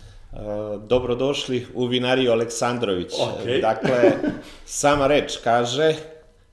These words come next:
Speaker 1: vinarija Aleksandrović bavi se proizvodnjom grožđa, ima sedamdeset pet hektara sopstvenih vinograda, vinograda u vlasništvu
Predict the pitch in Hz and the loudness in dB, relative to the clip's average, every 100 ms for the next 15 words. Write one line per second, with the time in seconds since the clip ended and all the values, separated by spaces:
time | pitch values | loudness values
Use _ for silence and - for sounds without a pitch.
0 | - 104 110 117 120 120 113 110 - 113 | -10 -8 -4 -2 0 0 0 -2 -4 -2
1 | 120 123 123 113 104 107 107 104 98 110 | -2 -2 -4 -4 -8 -2 0 0 -2 -8
2 | - 104 101 107 107 113 107 95 95 104 | -8 -8 -8 -6 -6 -4 -8 -8 -8 -4
3 | 110 131 131 151 147 - - - 101 113 | -2 -2 -4 -4 -4 -6 -16 -14 -10 -8
4 | - 113 110 117 127 - 110 - 110 - | -4 -2 0 -2 -2 -6 -8 -6 -8 -6
5 | 117 107 98 - - _ _ - 107 95 | -8 -8 -8 -12 -20 _ _ -8 -4 -4
6 | - 123 135 131 139 139 139 143 135 135 | -4 -4 -4 -6 -6 -4 -2 -2 -2 -4
7 | 107 104 107 107 104 95 107 127 - 147 | -4 -6 -6 -4 -4 -4 -2 -2 -2 -8
8 | 139 - 143 | -10 -10 -10